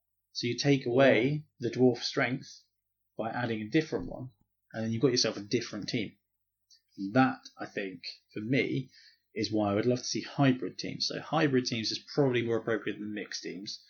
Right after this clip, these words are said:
Speaker 1: 'cause although I would love to just go absolutely crazy free for all, but I
Speaker 2: We
Speaker 1: think
Speaker 2: will
Speaker 1: a
Speaker 2: do it
Speaker 1: hy-,
Speaker 2: once.
Speaker 1: yeah, I think a hybrid team, you add a bit of restriction, you add more choices. So let us know if it's absolutely ridiculous or if you've done it
Speaker 2: <laughs>
Speaker 1: before, 'cause I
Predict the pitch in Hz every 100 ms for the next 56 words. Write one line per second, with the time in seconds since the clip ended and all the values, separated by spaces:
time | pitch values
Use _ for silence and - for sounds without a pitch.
0 | - - _ _ 101 95 - - _ _
1 | _ _ _ _ 120 98 92 87 90 95
2 | 95 - - - 90 87 - 92 90 104
3 | - 95 - - 92 90 85 - 98 92
4 | 82 92 - - - 120 107 104 98 92
5 | - - 113 - - 151 147 - 185 165
6 | 147 123 127 143 143 151 147 123 - 151
7 | - 110 117 - - 117 123 123 117 -
8 | 143 131 - - - - 156 147 - -
9 | _ - 143 180 175 147 131 190 - -
10 | 127 127 - 131 - - 127 127 147 117
11 | 131 147 165 165 - 151 147 139 147 117
12 | 131 160 151 123 - 156 151 113